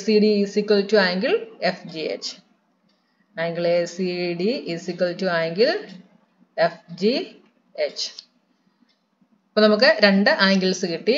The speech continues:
ഈ angle-ും കിട്ടി, ഈ angle-ും കിട്ടി. ഈ രണ്ട് ആംഗിൾസും ഇതിന്റെ corresponding ആംഗിൾസിന് equal ആണ്.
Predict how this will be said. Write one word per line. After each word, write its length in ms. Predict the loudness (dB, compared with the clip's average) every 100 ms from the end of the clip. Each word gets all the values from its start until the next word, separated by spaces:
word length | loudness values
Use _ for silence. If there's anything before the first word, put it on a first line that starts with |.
| 0 0 2
ഈ 20 | 4 2
angle-ും 320 | 0 0 2 0
കിട്ടി, 180 | -2 -4 0
ഈ 40 | 2 2
angle-ും 340 | 0 -2 -2 -4
കിട്ടി. 200 | -6 -6 0
ഈ 40 | 2 2
രണ്ട് 180 | 2 2
ആംഗിൾസും 500 | 2 0 -2 0 0 -2 -14 _ -16 -8
ഇതിന്റെ 220 | -4 0
corresponding 480 | 0 2 0 2 2 0
ആംഗിൾസിന് 380 | -2 -4 -2 -2
equal 200 | 0 0
ആണ്. 140 | -2